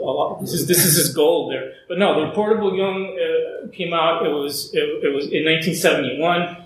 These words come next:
I have a copy myself. Most of the commentary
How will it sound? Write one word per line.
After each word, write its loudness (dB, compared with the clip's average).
I -2
have 0
a -14
copy 2
myself. -2
Most 4
of 4
the 0
commentary 2